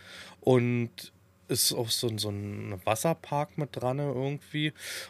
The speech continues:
Und ich will einfach nur chillen, wa? Also so mein Ziel in diesem Urlaub ist, so viel zu entspannen wie noch nie. Weil in den letzten Urlauben hat man sich doch schon ein bisschen da Stress gemacht. Da hast du jeden Abend gekocht, Frühstück, Brötchen geholt, weißt du?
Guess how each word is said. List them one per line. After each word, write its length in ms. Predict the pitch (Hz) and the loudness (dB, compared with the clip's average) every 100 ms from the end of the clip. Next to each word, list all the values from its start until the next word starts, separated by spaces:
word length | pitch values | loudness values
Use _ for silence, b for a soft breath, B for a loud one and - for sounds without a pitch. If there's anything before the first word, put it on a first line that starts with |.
| B | B
Und 280 | 113 117 | 0 0
ich 160 | 107 101 | -4 0
will 80 | 120 | 2
einfach 280 | 110 107 117 | 2 2 0
nur 160 | 120 | 0
chillen, 500 | - - 113 117 101 | -2 0 4 4 2
wa? 180 | 92 104 - - | 0 -2 -4 -6
Also 220 | 110 110 | -2 -2
so 160 | 107 110 | -2 -2
mein 480 | 107 107 123 131 - | 2 4 4 0 -4
Ziel 360 | - - 147 151 | -4 2 2 2
in 80 | 139 | 0
diesem 240 | 123 127 | -2 -2
Urlaub 300 | 135 143 143 | 0 0 0
ist, 200 | 127 - | -2 -2
so 220 | 123 127 123 - | 0 -2 -4 -6
viel 220 | 147 135 | 0 2
zu 160 | - 127 | 2 0
entspannen 720 | 117 - - 113 120 127 113 | 0 -2 2 2 2 -2 -4
wie 140 | 113 | -4
noch 160 | 113 110 | -2 -2
nie. 300 | 107 113 95 B B B B | -2 -2 -4 B B B B
Weil 80 | 120 | 4
in 60 | 127 | 6
den 100 | 120 | 8
letzten 300 | 135 - 147 | 6 4 2
Urlauben 320 | 147 147 135 | 6 6 4
hat 100 | 127 | 0
man 140 | 127 | 0
sich 120 | 123 | -2
doch 120 | - 127 | -4 -2
schon 160 | 147 | 0
ein 40 | 127 | 0
bisschen 200 | 120 113 | 0 2
da 240 | 104 110 | 4 4
Stress 340 | - - 110 | 2 -4 -4
gemacht. 340 | - 113 107 - | -4 -4 -4 -2
Da 280 | 110 107 117 B B B | 2 4 4 B B B
hast 220 | - 107 - | 2 4 4
du 20 | |
jeden 320 | 127 131 143 | 6 8 8
Abend 300 | 139 120 120 | 8 6 6
gekocht, 460 | - - 151 139 - | 0 2 4 4 0
Frühstück, 440 | - 151 - 143 - | 0 2 2 0 0
Brötchen 380 | 127 123 - 123 | 2 2 2 2
geholt, 360 | 120 123 127 | 4 6 6
weißt 300 | 113 135 - | 8 8 6
du? 120 | 240 | 2